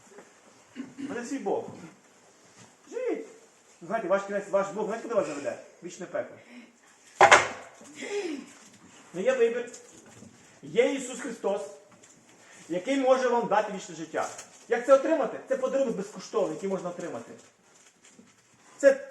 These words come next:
це знаєте як, при, на прикладі? Тимур, підійди до мене. Тримай.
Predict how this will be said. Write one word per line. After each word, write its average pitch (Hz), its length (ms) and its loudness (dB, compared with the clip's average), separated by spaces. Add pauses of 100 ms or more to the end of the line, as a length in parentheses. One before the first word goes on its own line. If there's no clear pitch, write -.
(140)
це 240 140 0
знаєте 302 260 2
як, 185 300 6
при, 190 140 0
на 190 120 4
прикладі? 143 440 0 (2500)
Тимур, 202 220 -4
підійди 233 220 -6
до 185 100 -6
мене. 135 200 -6 (1600)
Тримай. 165 300 -4